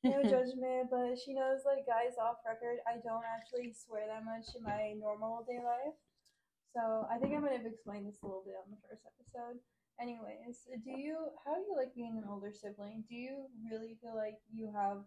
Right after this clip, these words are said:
Speaker 1: a strong sense of responsibility for, like, everyone, especially being the first generation?
Speaker 2: Mm,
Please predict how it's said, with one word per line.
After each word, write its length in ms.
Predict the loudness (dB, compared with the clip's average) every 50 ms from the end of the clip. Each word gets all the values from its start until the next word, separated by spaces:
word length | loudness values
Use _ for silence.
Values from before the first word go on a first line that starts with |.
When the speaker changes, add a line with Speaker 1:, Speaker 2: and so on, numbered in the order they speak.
| _ _ _ _ _ _ _ _ _ _ -16 -16
Speaker 1:
a 40 | -12
strong 320 | -8 -4 -4 -4 -4 -6
sense 340 | -8 -8 -6 -6 -6 -6 -6
of 100 | -8 -6 -4
responsibility 1040 | -4 -6 -6 -4 -2 -2 0 0 -2 -2 -2 -2 -2 0 -2 -4 -4 -6 -10 -10 -10 -8 -4
for, 100 | -4 -2
like, 140 | -2 -4 -4 -6 -8
everyone, 540 | -6 -6 -6 -6 -6 -6 -8 -8 -8 -10 -12 _ _ _ _ _ _ _ _ _
especially 360 | -8 -8 -6 -4 -4 -4 -2
being 280 | 0 0 0 0 -2 -2
the 140 | 2 2 4
first 280 | 4 2 0 -2 -4
generation? 760 | -4 -4 -4 -2 -4 -4 -6 -8 -10 -10 -8 -8 -6 -6 -8 -10 _ _ _ _ _ _ _ _ _ _ _ _ _ _ 2 4
Speaker 2:
Mm, 760 | 6 8 8 8 8 6 6 4 4 2 2 0 0 -2